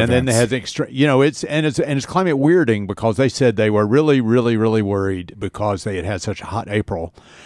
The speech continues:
Speaker 1: and then May was, like, cool when we, you know, we, I was wearing, uh, a, you know, a hoodie and my sweatshirt, my Springsteen sweatshirt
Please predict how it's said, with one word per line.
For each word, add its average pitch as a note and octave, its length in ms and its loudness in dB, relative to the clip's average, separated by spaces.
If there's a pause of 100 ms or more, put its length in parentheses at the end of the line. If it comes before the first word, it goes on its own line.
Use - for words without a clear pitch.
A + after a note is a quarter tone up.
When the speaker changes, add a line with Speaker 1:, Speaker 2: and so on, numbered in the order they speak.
(140)
Speaker 1:
and A2 180 2
then D3+ 180 4
May D3+ 360 4
was, B2 200 0
like, A#2 260 0
cool C#3 500 4
when G2 200 -4
we, A2+ 300 -4
you A#2 80 0
know, G#2+ 100 0
we, C3 520 0
I A#2+ 100 2
was F#3 160 -4
wearing, D3 400 0
uh, C#3 340 -2
a, A#2 480 -2
you C3 160 -6
know, B2 140 2
a A2+ 40 2
hoodie C#3 360 4
and B2+ 80 -2
my B2 120 0
sweatshirt, C#3+ 420 0
my A2+ 160 2
Springsteen A#2+ 500 -2
sweatshirt G2+ 580 -2